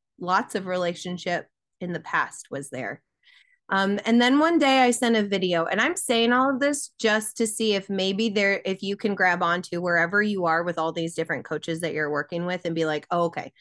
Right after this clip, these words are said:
maybe this is my next step with them." And so, um, you know, I would, like, send a little quote, um, you know, encouraging quote, or just fully living in relationship with this person.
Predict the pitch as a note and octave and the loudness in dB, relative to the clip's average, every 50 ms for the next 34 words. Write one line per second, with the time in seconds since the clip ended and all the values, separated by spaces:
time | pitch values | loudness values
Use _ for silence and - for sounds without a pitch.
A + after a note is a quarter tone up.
0 | - - - _ _ - A3 A3 A3 G#3+ G#3 G3+ G3 F#3+ F#3+ - E3 D#3+ E3+ E3+ | -20 -20 -20 _ _ 2 4 4 4 4 4 2 2 0 0 0 -2 -2 -2 -4
1 | C3 C#3+ D3 D3+ D3 - - - - - C#3+ C#3+ - C3 C3 C3+ - G2 D#2+ - | -6 -6 -6 -8 -10 -12 -14 -10 -6 -6 -6 -6 -6 -8 -10 -8 -10 -10 -10 -12
2 | E3 - _ _ - - _ _ _ - - G#3 G#3+ G#3 - - G#3 G3+ G3 F#3+ | -14 -18 _ _ -20 -20 _ _ _ -2 0 2 2 2 2 2 2 4 4 4
3 | F#3+ F#3+ F#3+ F3+ - - F#3+ F#3+ F#3+ F#3 F#3 F#3 F3+ F3 - - F#3+ G3 G3 F#3+ | 4 4 2 2 2 2 2 2 2 2 2 0 0 -2 -4 -4 -2 0 0 2
4 | F3+ F3+ F3+ - F3+ G3 G#3 G#3 G#3+ G#3 G#3 G#3 F#3+ F#3+ F#3+ - - _ _ _ | 2 2 2 2 2 2 4 4 2 2 2 2 0 0 -2 -6 -14 _ _ _
5 | _ _ _ - - - B3+ B3 B3+ B3+ B3+ A#3+ A#3+ A#3 A#3 A3+ A3+ - - G#3 | _ _ _ -6 -2 2 4 4 4 6 6 6 6 6 4 2 0 -2 0 0
6 | F3+ E3 - - - - - - _ _ _ _ _ _ _ _ - F#3 F3+ E3+ | 0 0 0 -4 -8 -12 -12 -14 _ _ _ _ _ _ _ _ -2 0 2 2
7 | E3+ E3+ E3 E3 E3+ E3 - _ - F#3+ F#3 E3+ E3+ E3 E3 D#3+ E3+ F#3 F#3+ - | 2 2 0 0 -2 -4 -6 _ -2 0 0 2 2 2 2 2 0 -2 0 2
8 | - B3 A#3 A#3 G#3 G#3+ G3+ G3 G3 - - F#3 E3+ D#3+ - - - - G3+ F#3+ | 4 4 4 4 4 2 0 0 -2 -4 -2 0 0 0 -2 -4 -6 -2 0 0
9 | F#3+ F#3+ G#3 G3+ G#3 - - - _ _ - B3+ B3 B3+ C4+ C4 B3+ A#3 A#3 A3 | 2 2 0 -2 -2 -4 -10 -14 _ _ 0 2 2 4 4 4 4 4 2 4
10 | G#3+ A3+ A#3 A3 G#3+ G#3 G3+ F#3+ F#3+ F#3+ F3+ F3 E3+ - - E3+ E3 - D#3+ - | 4 4 4 4 4 4 2 2 0 0 0 -2 -2 -2 -4 -4 -4 -4 -4 -4
11 | D#3+ C#3 C#3+ C3+ - - - C#3 C3 - - - G2+ | -6 -6 -6 -8 -6 -4 -4 -4 -4 -4 -8 -10 -10